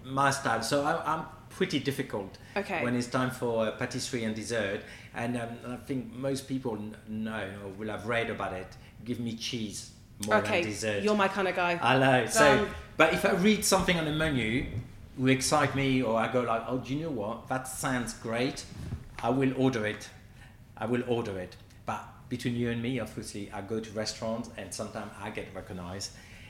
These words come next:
Speaker 1: And of course, the pastry chef go completely overboard.
Speaker 2: Okay.
Speaker 1: So they go like, say, "And, um,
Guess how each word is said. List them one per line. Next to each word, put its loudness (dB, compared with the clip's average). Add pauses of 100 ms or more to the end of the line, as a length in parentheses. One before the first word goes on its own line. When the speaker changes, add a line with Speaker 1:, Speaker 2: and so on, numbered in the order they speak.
(120)
Speaker 1:
And -10
of -12
course, -4
the -10
pastry -6
chef -8
go -8
completely -12 (140)
overboard. -6
Speaker 2:
Okay. -4 (300)
Speaker 1:
So 0 (1000)
they -4
go 0
like, -2
say, -8 (120)
"And, -6
um, -6